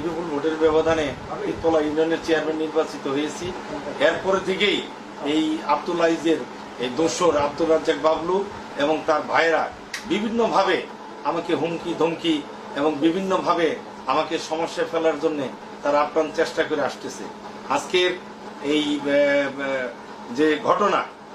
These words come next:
আজকের এই ঘটনার সম্বন্ধে, এ, শুধু ছোট্ট একটু, এ, মানে, এ, ধারণা আপনাদেরকে দিব, সেটি হলো যে তিরিশ বছর আগের এই পাবই ঐতিহ্যবাহী একটা ক্লাব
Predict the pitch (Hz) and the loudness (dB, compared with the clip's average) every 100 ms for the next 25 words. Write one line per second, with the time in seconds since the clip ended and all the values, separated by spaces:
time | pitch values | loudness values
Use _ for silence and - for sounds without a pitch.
0 | - 131 135 180 170 139 160 180 180 170 | -10 -6 -4 -4 -2 0 0 0 0 -2
1 | 175 175 175 165 139 - - - - 139 | -4 -4 -2 -2 -2 -8 -14 -14 -6 0
2 | 156 151 143 139 - - - - 160 165 | 2 2 2 0 -6 -14 -16 -6 -2 -2
3 | 165 196 196 196 208 - 226 208 180 156 | -2 -2 -2 -4 -6 -4 2 4 4 2
4 | - - - 147 151 147 139 143 143 135 | -4 -14 -4 0 2 4 2 0 -2 -4
5 | 127 127 123 120 120 - - - - 107 | -6 -8 -6 -6 -8 -10 -14 -12 -10 2
6 | 165 214 220 185 - 196 185 175 160 165 | 4 4 4 2 2 -2 -2 -4 -4 -2
7 | 143 151 - 165 170 170 143 - - - | -2 -4 -6 -2 -2 0 0 -2 -8 -6
8 | 143 185 190 185 185 190 180 170 170 - | -4 -4 -4 -2 0 4 4 4 2 0
9 | - - - - 143 156 156 151 - 175 | -6 -14 -14 -6 2 2 2 -2 0 2
10 | 175 175 170 175 170 170 151 170 160 156 | 2 2 0 -4 -2 2 4 4 4 2
11 | - 147 160 160 | -2 0 2 4